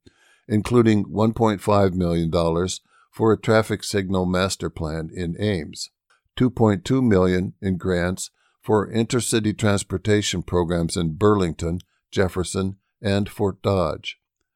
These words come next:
and one point three million for five federal recreation trails program projects. Under the heading Guard Faces Recruiting Challenges,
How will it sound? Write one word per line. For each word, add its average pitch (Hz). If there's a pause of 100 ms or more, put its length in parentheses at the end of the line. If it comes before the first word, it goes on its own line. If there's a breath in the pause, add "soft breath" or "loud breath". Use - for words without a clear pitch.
(220)
and 87 (480)
one 98
point 98
three 104
million 90 (260)
for 90
five 104
federal 107
recreation 104
trails 101
program 80
projects. - (300)
Under 101
the 98
heading 101
Guard 104
Faces 98
Recruiting 95
Challenges, 85